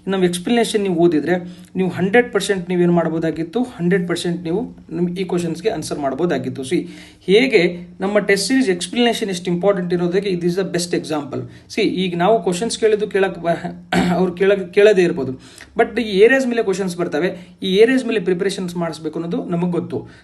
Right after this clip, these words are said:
So ಆ ಈ, ಈ ಹಿನ್ನೆಲೆಯಲ್ಲಿ ನೀವೇನು ಮಾಡ್ಬೇಕಂದ್ರೆ, ನಮ್ಮ ಸಿನಾಪ್ಸಿಸ್ ಎಷ್ಟು ಇಂಪಾರ್ಟೆಂಟ್ ಅನ್ನೋದಕ್ಕೆ it's the best example. ಹಾಗಾಗಿ ಎರಡೂ ಪಾರ್ಟಲ್ಲಿ ನೆಕ್ಸ್ಟ್ ಫಸ್ಟ್ ಎರಡು ಸ್ಲೈಡಲ್ಲಿ ನಾನು ಏನು ಮಾತಾಡಿದ್ದೀನಿ ಅಂತಂದ್ರೆ,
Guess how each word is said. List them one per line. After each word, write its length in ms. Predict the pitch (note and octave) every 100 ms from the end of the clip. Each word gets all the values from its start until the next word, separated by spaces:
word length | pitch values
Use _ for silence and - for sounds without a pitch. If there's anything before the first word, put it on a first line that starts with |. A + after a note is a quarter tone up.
| -
So 60 | A#3
ಆ 240 | E3 A3+
ಈ, 100 | C4+ B3+ - - G3
ಈ 140 | F#3+
ಹಿನ್ನೆಲೆಯಲ್ಲಿ 600 | F3 G3 G#3+ F3+ E3 F3
ನೀವೇನು 380 | F3 A3 A#3+ G#3+
ಮಾಡ್ಬೇಕಂದ್ರೆ, 600 | F3+ E3 D3+ D#3 G#3 - - -
ನಮ್ಮ 140 | G3 F#3
ಸಿನಾಪ್ಸಿಸ್ 540 | - F#3 B3 B3 -
ಎಷ್ಟು 200 | G3 F3+
ಇಂಪಾರ್ಟೆಂಟ್ 440 | F3 G3+ F#3+ F3
ಅನ್ನೋದಕ್ಕೆ 360 | E3+ D3+ E3+ A#3
it's 260 | - E3+ E3
the 140 | G3+
best 260 | D#3 E3+ -
example. 340 | C#3+ D#3 D3+
ಹಾಗಾಗಿ 240 | E3 F3
ಎರಡೂ 380 | E3 F3+ A#3+ B3+ - - _
ಪಾರ್ಟಲ್ಲಿ 320 | F3+ F3 F3 F3
ನೆಕ್ಸ್ಟ್ 400 | F3 F3+ - G3
ಫಸ್ಟ್ 300 | F#3+ F#3 A3
ಎರಡು 300 | G#3 F#3 F3
ಸ್ಲೈಡಲ್ಲಿ 420 | F#3 F3 F3 E3+
ನಾನು 140 | E3
ಏನು 140 | F3 E3+
ಮಾತಾಡಿದ್ದೀನಿ 500 | D#3 D#3 D3 D3+ C#3+
ಅಂತಂದ್ರೆ, 420 | C3+ D#3+ F#3+